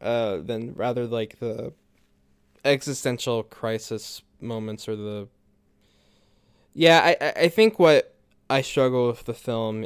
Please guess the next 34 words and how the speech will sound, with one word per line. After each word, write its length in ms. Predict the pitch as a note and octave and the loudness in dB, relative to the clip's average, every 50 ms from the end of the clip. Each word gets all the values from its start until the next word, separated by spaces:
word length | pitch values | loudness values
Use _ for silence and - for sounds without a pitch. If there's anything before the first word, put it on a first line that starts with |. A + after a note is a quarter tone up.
| - - | -8 -6
is 580 | A2+ A#2+ A#2 A2+ A2+ A2+ A2+ G#2+ G#2+ - - _ _ | -6 -4 -2 -2 -2 -4 -6 -8 -10 -14 -20 _ _
the, 500 | B2 A#2 A2+ A2 G#2+ G#2+ G#2 F#2 C2+ _ _ _ _ _ _ _ _ _ _ _ _ _ | -6 -4 -4 -4 -4 -4 -6 -8 -8 _ _ _ _ _ _ _ _ _ _ _ _ _
pretty 200 | - - D#3+ E3 | -6 -4 0 2
much 360 | E3+ - - - - - - _ _ - | 2 0 0 -2 -10 -12 -14 _ _ -2
a 40 | A#2 | 0
lot 240 | A#2+ A#2+ B2 B2 | 2 2 2 0
of 80 | B2 A2+ | -2 -4
the 80 | G#2+ A2+ | -6 -8
stuff 420 | - - - A2+ A2+ A2+ - _ | -8 -6 -4 -4 -4 -6 -8 _
post 580 | _ - - A2+ A2 A2 A2 - - - _ - | _ -10 -8 -6 -6 -6 -6 -10 -18 -20 _ -16
Ramona 800 | G2 A2+ A#2 A2 A2 A2 G#2+ G#2+ G#2+ A2 G#2 G2 F#2 F#2+ G#2+ A2+ _ _ _ _ _ _ _ _ _ _ | -10 -8 -8 -8 -6 -8 -8 -8 -8 -8 -8 -10 -10 -12 -12 -14 _ _ _ _ _ _ _ _ _ _
dying, 680 | - G#2+ G#2 G2+ G2+ G2+ G2 G2 G2 F#2+ G2+ G2+ G#2+ A2+ _ _ _ _ _ _ _ _ _ _ _ _ _ _ _ _ | -10 -8 -8 -8 -8 -8 -10 -10 -10 -10 -12 -14 -14 -18 _ _ _ _ _ _ _ _ _ _ _ _ _ _ _ _
um, 560 | A#2 A#2 A2 A2 G#2+ G#2+ G#2 G2+ G2 F#2 E2 _ _ _ | -6 -6 -4 -4 -4 -6 -6 -8 -8 -10 -12 _ _ _
it 300 | _ A2 A2 - _ _ | _ -10 -10 -10 _ _
kinda, 640 | - - - C3+ C#3 C#3+ C#3 B2+ A#2+ A2+ A2 G#2 - _ _ _ _ | -16 -8 -4 -4 -2 0 0 -2 0 -2 -4 -6 -8 _ _ _ _
her, 520 | - - - C#3 C#3+ D3 C#3+ C3 A#2+ - _ _ _ | -18 -8 -4 -2 0 0 0 0 -2 -4 _ _ _
she 220 | - - - E3 | -12 -6 -4 0
was 240 | F3 F3 D#3+ C#3+ B2+ | 2 2 2 2 0
kinda, 320 | - - D3 C#3 C3+ C3 B2+ | -6 -6 -4 -4 -2 -2 -2
like, 220 | A#2+ A#2 A2+ - | -2 -4 -4 -6
my 140 | A#2 A2+ A2 | -8 -6 -6
main 400 | A2 A2 A2+ A#2 A#2 A2 G#2 G#2 | -6 -6 -6 -6 -4 -6 -6 -10
draw 400 | - - G#2 G#2 A2 A#2 A#2+ A#2+ | -10 -10 -8 -6 -4 -4 -4 -4
into 200 | A2+ - - A#2+ | -6 -8 -10 -10
the 120 | G#2+ A2 | -10 -10
film 320 | - - - A2+ A2+ A#2+ B2+ | -10 -8 -8 -8 -8 -6 -8
when 140 | A#2 A#2 | -8 -10
she 180 | A#2 - - B2+ | -12 -12 -10 -10
appeared, 600 | B2+ B2+ - - C#3 C#3 C#3 C#3 C#3+ C#3+ C#3+ _ _ - | -12 -12 -8 -6 -6 -4 -4 -4 -6 -8 _ _ _ -12
and 220 | A#2 A#2 A2 A2 | -10 -8 -6 -4
their 120 | A#2+ A#2+ | -4 -4
relationship 600 | A#2+ A#2+ A2+ G#2+ G#2+ A2+ - - C3 A#2+ - C3+ _ | -4 -6 -8 -6 -8 -8 -8 -10 -16 -14 -14 -18 _
together 400 | - C3 B2+ A#2+ A#2+ C3 C3 B2 | -14 -12 -10 -8 -6 -6 -6 -6
was 400 | A2+ G#2 G2+ G2+ G#2 - - | -6 -8 -8 -10 -14 -18 -20